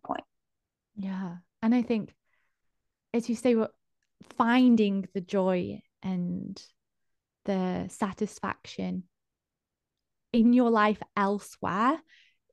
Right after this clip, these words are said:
Speaker 2: isn't, can't be underestimated. I remember seeing one of your posts, Casey, and if it's all right, we'll go there, where
Speaker 1: Yeah.
Speaker 2: you were talking about, um, basically antics in the bedroom.
Speaker 1: Yeah.
Speaker 2: <laughs>
Speaker 1: Yeah.
Speaker 2: And how it's,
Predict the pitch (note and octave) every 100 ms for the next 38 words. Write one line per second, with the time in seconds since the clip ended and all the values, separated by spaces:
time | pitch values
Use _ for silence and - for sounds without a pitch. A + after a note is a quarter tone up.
0 | _ - A3 G#3 - A3+ G3+ F#3+ F#3+ F#3+
1 | F#3 - F#3+ F#3+ A#3 D4 E4+ F4 C#4+ A3+
2 | G#3 G3 - B3+ B3 - G3 F#3+ - F#3
3 | - - - _ G#3+ G#3 A3+ A#3 G#3 A3+
4 | A#3 F#3 G3+ A3+ A#3 G#3 F#3+ G3+ - -
5 | _ A3+ A3 G#3+ C4+ G4 B3 A#3+ - C4
6 | - E4 D#4+ D4 B3+ A3+ G#3 G#3 - G#3+
7 | G3 F#3 F#3 F#3+ - - _ - F3+ G#3
8 | C4+ - F#3+ - F3+ F3 F3+ - F#3 G3+
9 | A#3 - G#3 F3+ F#3 C4+ - - - A3
10 | - - _ _ D4 F3+ F3 - - F#3+
11 | A3+ C#4 D4+ F4+ D4 F4 E4+ E4 E4+ E4